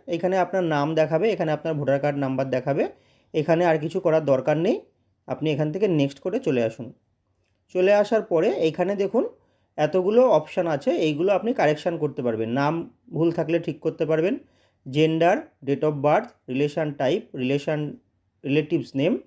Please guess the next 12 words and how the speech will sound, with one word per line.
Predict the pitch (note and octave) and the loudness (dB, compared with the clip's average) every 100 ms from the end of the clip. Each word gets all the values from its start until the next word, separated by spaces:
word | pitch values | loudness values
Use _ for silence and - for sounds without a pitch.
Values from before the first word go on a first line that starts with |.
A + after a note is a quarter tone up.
| _ _ _ _ - | _ _ _ _ -4
অ্যাড্রেস, | C3 B2 B2+ A3 E3+ - | -2 0 2 2 2 -4
মোবাইল | C#3 C3+ C#3+ | -2 0 0
নাম্বার, | D#3 E3+ G#3 | 0 0 0
ফটো। | B3 C#3+ B2 G#2+ - _ _ - | 2 0 -2 -6 -12 _ _ -2
তো | G#3 | 2
আমরা | E3 G3+ | 4 4
এত | - D3 G#3+ | 2 0 -2
কিছু | G3 A3 | -4 -2
তো | G#3 | -2
চেঞ্জ | G#3+ F#3 F3 | -2 -4 -4
করব | - D#3 F3+ | -6 0 2
না, | F3 A3+ | 2 0